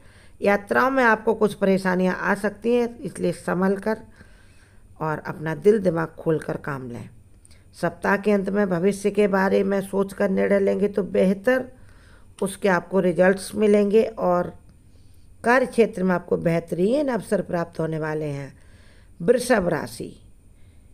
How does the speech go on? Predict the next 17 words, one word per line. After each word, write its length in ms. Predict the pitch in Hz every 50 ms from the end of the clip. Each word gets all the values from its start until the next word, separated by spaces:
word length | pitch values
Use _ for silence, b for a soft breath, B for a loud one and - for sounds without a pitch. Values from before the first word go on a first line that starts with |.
| - _ - - - - - - - -
वृषभ 340 | 170 208 214 214 240 233 220
राशि 340 | 220 226 226 220 226 220 226
के 520 | - - 233 226 226 226 233 233 226 233 - - - - - - - - - - - - - - - - - - - - - - - -
जातकों 540 | 180 220 220 214 214 - 269 269 - - -
के 180 | - - 226 214
लिए 240 | 196 190 190 196
ये 260 | - - - 226 220 208
सप्ताह 440 | 214 208 185 190 - - 180 175
उन्नति 580 | 175 - - 185 190 180 180 175 180 - 220 233
भरा 280 | 185 165 151 156 156 151
रहेगा। 540 | 147 143 139 139 143 139 - 139 131 135 - b b b b b b b b b
कार्य 220 | - 160 170 180 170
क्षेत्र 380 | - - 202 185 190 - 175
में 140 | 185 190 180
भी 100 | 185 190
उन्नति 420 | 185 185 185 185 185 185 - 202 190
होगी। 460 | 185 185 180 175 185 190 190 196